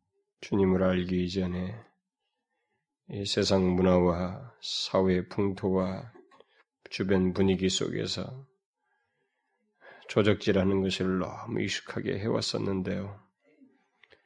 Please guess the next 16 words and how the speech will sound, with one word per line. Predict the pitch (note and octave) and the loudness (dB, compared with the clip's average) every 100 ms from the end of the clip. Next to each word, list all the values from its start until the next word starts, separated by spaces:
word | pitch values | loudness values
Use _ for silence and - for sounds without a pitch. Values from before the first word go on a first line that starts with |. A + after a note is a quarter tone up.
| - _ _ | -20 _ _
그것을 | - G2+ F#2+ G2+ F#2 | -4 0 2 2 0
분별치도 | - G#2 G2 F#2+ - F#2+ | 2 4 6 4 0 0
못하고 | F#2+ F#2 F#2+ F#2+ F#2 F#2+ A2 G#2+ _ _ _ | 0 0 -4 -4 -6 -8 -12 -18 _ _ _
그리스도인이 | - G2+ G2 - G2 F#2+ | -6 -2 -2 0 2 2
된 | F#2 F#2 F#2 | 2 0 0
뒤에도 | - F#2 F#2+ - A2+ A2 A#2+ _ _ _ _ _ - - _ _ - | -4 -6 -6 -6 -12 -14 -20 _ _ _ _ _ -20 -20 _ _ -14
우리들이 | - A2+ F#2 F2+ F#2+ F#2 F2+ | -6 0 0 0 0 0 -2
도적질을 | G2+ G2+ F#2+ F#2 F#2 | -6 -6 -4 -2 -2
일삼았던 | F2+ - F#2 F#2 - F#2+ E2+ F2+ - _ | -2 -2 -2 -4 -6 -10 -10 -12 -18 _
그런 | G#2 F#2 | -6 -4
내용들이 | F#2 F2+ F#2 F2+ F#2 F2+ | -2 0 0 -2 -4 -4
너무 | F#2+ F2+ | -6 -6
많습니다. | F#2+ F2+ F2 F#2+ - G#2+ G#2 A2 - _ _ _ _ _ _ _ - | -4 -4 -4 -6 -8 -8 -10 -14 -20 _ _ _ _ _ _ _ -10
하나님 | A#2 G2 F#2 F#2 F#2 | -6 -4 -2 -2 0
용서하여 | F#2 F#2+ F#2+ F#2+ F2+ F#2 F#2 G2+ | 2 0 0 -2 -2 -4 -6 -8
주시고 | - - G2 - | -8 -6 -8 -10